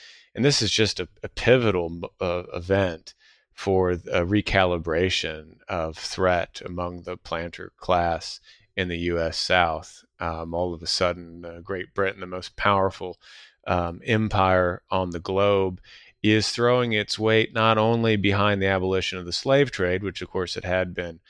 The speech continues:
for, uh, several decades, but now against slavery itself. And I think to understand that, that heightened sense of threat that you see within the, the, the, the, the political class of the South in the eighteen fifties,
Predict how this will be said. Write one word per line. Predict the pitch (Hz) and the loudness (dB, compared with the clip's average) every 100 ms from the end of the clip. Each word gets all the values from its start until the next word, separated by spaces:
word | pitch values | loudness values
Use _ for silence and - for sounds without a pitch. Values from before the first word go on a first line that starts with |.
| - _ _ | -20 _ _
for, | 92 87 85 - | -4 -2 -2 0
uh, | 87 | 0
several | - 98 87 85 | 2 0 0 -2
decades, | 101 104 - 90 87 | 2 2 2 -4 -4
but | - - | -10 -4
now | 110 113 | 0 2
against | 101 98 95 - | 0 -2 -6 -6
slavery | - 90 90 90 87 87 | -6 -4 -4 -6 -14 -14
itself. | - - 82 80 - - _ - _ _ | -12 -6 -4 -4 -8 -20 _ -20 _ _
And | - | -4
I | 98 | 0
think | 113 104 | 0 2
to | 98 | 0
understand | 101 - 98 95 95 92 | 0 -2 0 2 2 0
that, | 87 87 - - | -2 -4 -8 -2
that | 87 - | -2 0
heightened | - 107 - 95 87 - | 0 0 0 -6 -12 -8
sense | - 98 95 - | -4 -4 -4 -10
of | |
threat | - - 98 95 - | -12 0 0 0 -4
that | - - | -20 -14
you | - | -6
see | - 101 92 90 - _ _ _ _ _ - | -4 -2 -2 -4 -10 _ _ _ _ _ -10
within | 104 95 104 95 | -4 -2 0 -2
the, | 90 - | -8 -10
the, | 87 82 82 - - _ - | -8 -8 -10 -16 -20 _ -6
the, | 90 82 - | -4 -4 -8
the, | - 90 90 - | -4 -2 -2 -6
the | 92 | -10
political | - 101 107 104 92 | -4 2 4 4 0
class | - - 95 95 90 - | -4 2 4 4 0 -8
of | 85 | -12
the | 90 | -8
South | - 92 95 92 - | -2 2 2 2 -4
in | 87 | -12
the | 87 | -8
eighteen | 90 - 85 85 | -8 -8 -10 -12
fifties, | - 104 98 - 90 85 80 | -10 -6 -6 -6 -6 -6 -10